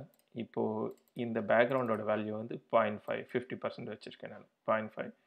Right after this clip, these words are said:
இந்த பேக்ரவுண்டோட லூமினன்ஸ் வேல்யூ பார்த்தீங்கன்னா, பாயிண்ட் ஃபைவ். நம்மளோட ஃபோர்கிரவுண்டை டீஸ்பில் பண்ணதுக்கப்புறம் அதனோட லூமினன்ஸ் வேல்யூ வந்து ஜீரோ பாயிண்ட் சிக்ஸ். So, பேக்ரவுண்டோட லூமினன்ஸ் வேல்யூ வந்து பாயிண்ட் ஃபைவ். ஆனால்,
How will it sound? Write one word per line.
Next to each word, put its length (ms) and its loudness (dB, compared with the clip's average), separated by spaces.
இந்த 140 -4
பேக்ரவுண்டோட 580 4
லூமினன்ஸ் 420 -2
வேல்யூ 220 -2
பார்த்தீங்கன்னா, 400 -4
பாயிண்ட் 300 -2
ஃபைவ். 200 -2
நம்மளோட 320 0
ஃபோர்கிரவுண்டை 640 0
டீஸ்பில் 420 0
பண்ணதுக்கப்புறம் 680 0
அதனோட 400 0
லூமினன்ஸ் 440 -2
வேல்யூ 280 -2
வந்து 240 -4
ஜீரோ 260 0
பாயிண்ட் 280 -6
சிக்ஸ். 260 -12
So, 160 -4
பேக்ரவுண்டோட 560 4
லூமினன்ஸ் 380 -2
வேல்யூ 260 -2
வந்து 240 -6
பாயிண்ட் 340 -6
ஃபைவ். 260 2
ஆனால், 400 -2